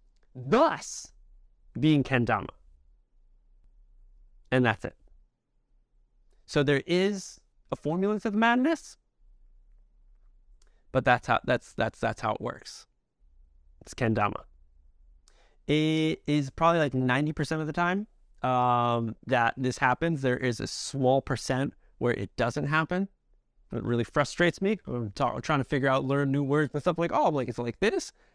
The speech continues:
And people are like, "Oh, no, you, you don't add the ten ten for that one." Like, "Okay, oh, thank you. This makes it a lot easier." So, <laughs> that, so that's why,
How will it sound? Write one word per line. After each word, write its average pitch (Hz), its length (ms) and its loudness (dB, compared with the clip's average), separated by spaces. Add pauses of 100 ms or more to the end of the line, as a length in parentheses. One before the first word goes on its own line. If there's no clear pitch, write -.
And 143 100 -2
people 175 160 0
are 175 40 4
like, - 120 -2
"Oh, 151 140 -2
no, 147 180 2
you, 131 200 0
you 131 280 0
don't 127 180 2
add 120 180 2
the 107 60 -2
ten 110 260 -2
ten 110 200 -2
for 104 100 -2
that 107 160 0
one." - 220 -6
Like, 110 180 -4 (1000)
"Okay, 156 500 2 (180)
oh, 131 220 0
thank 131 380 0
you. 101 180 -4 (140)
This - 240 -10
makes 127 360 0
it 123 220 -2 (340)
a - 40 -8
lot 117 240 0
easier." 110 400 -4 (640)
So, 156 460 6
<laughs> 117 480 -6
that, 135 160 0 (1400)
so - 160 -4
that's 185 240 4
why, 135 600 2